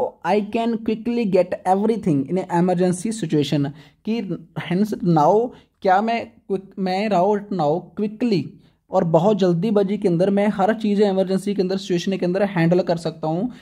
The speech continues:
सब कुछ अवेलेबल है। I believe that every city must have a tall building where everything should be available in one place। और मैं ये उम्मीद करता हूँ, मैं विश्वास करता हूँ कि हर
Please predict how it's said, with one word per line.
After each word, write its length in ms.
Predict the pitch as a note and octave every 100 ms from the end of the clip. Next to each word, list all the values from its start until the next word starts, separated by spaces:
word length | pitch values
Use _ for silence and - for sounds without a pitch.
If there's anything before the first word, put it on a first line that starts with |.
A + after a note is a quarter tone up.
| _ -
सब 160 | G3
कुछ 220 | B3+ D4+ - -
अवेलेबल 460 | G#3+ A#3 A#3 G#3+
है। 100 | D3+
I 220 | - F#3 F#3+
believe 240 | G#3 G#3
that 200 | G3 G3 -
every 320 | F#3 G3+ A3+ A#3+ A#3+ - _ _ -
city 260 | G#3 A3+
must 320 | A3 G3 G3 A3
have 280 | F3+ E3+ F#3+
a 60 |
tall 280 | G3 F#3+ F#3+
building 440 | F3+ E3 E3+ G3 A3 A3 - - D#3+
where 260 | F3+ G#3 A3+ A3
everything 420 | F#3 F#3+ G#3+ G#3
should 240 | G3+ F3+ F3
be 100 | F#3 - F3+
available 480 | F3 F#3 F#3+ G3 F#3+
in 120 | G3
one 180 | E3 E3
place। 300 | E3 C#3 C3+
और 140 | D3 F3
मैं 240 | F3 F#3
ये 240 | G3 G3+ G3+
उम्मीद 360 | F#3+ F#3+ G3+
करता 300 | G#3 G3 -
हूँ, 80 | G#3
मैं 100 | G3+
विश्वास 400 | F3 E3+ E3 F3
करता 280 | F#3+ E3 F#3
हूँ 180 | G3+ G#3 - - -
कि 80 | G3+
हर 360 | - F3 A3+